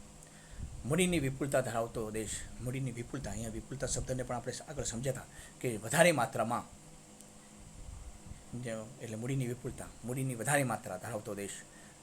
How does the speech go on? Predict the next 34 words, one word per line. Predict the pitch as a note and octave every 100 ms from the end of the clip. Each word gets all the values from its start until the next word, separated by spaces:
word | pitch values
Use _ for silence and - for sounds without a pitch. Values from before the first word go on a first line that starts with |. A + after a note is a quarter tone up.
| -
મૂડી | B2+ D#3
પ્રચુર | C#3 C#3
વસ્તુની | B2+ A2+ - C3 G#2+ -
નિકાસ | A#2 - C#3 -
કરશે. | F#2+ - - - - - - - - - - - - -
એટલે | A2+ A#2
મૂડી | A2 B2 C#3
વધારે | C#3 C3 D3+ C3
છે | B2
તો | A2+ B2
સ્વાભાવિક | - B2+ D3
છે | -
કે | A2 G#2 - -
એ | C3+ B2+ - - -
મૂડી | A#2 C3+
સસ્તી | C3 A2+ -
ઉત્પન્ન | C#3 C3+ B2
થશે, | A#2 G#2+ -
મૂડી | G#2+ B2+ B2 -
ઉત્પાદન | C3+ - C3 B2+ C3+ C3
જે | B2+
છે | A2+ A2 F2+ G#2+
મૂડી | A2
પ્રચુર | A2 G#2 G#2
વસ્તુનું | - G2 E2+ - - A#2
એ | A2
વધારે | G2+ G#2 B2+
માત્રામાં | A2+ - A2+
સસ્તું | - A#2+ - B2
છે | G#2+
એટલે | A2 A2+
એની | B2+
નિકાસ | D3 C3 F#2+
કરશે. | - G2+